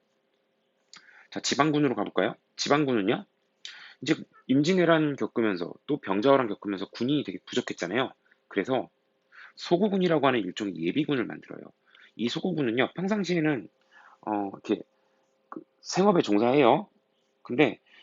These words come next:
만약에 정말 국가 위기 사태가 발생하면 이 소고군으로 편성돼 있는 사람들이 동원이 되는 건데, 양반부터 노비까지 일단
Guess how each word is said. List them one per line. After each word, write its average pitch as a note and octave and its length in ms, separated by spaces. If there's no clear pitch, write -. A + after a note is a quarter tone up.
만약에 E3 420
정말 A#2 180
국가 - 240
위기 G#2 160
사태가 A2+ 260
발생하면 G2+ 600
이 - 100
소고군으로 E3 540
편성돼 C3+ 360
있는 G2+ 160
사람들이 A2+ 560
동원이 A#2 300
되는 F2+ 220
건데, F2+ 340
양반부터 A2 640
노비까지 A2 920
일단 B2 420